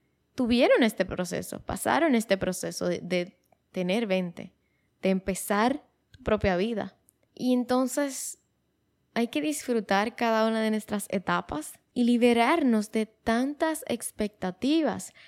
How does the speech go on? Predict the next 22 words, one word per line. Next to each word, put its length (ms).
liberar 500
nuestras 560
metas 500
de 120
tantas 400
expectativas. 1080
Porque 880
la 140
razón 380
por 120
la 120
que 100
yo 100
me 100
llegué 220
a 40
sentir 560
estancada 1040
es 340
por 240
las 200
expectativas. 1040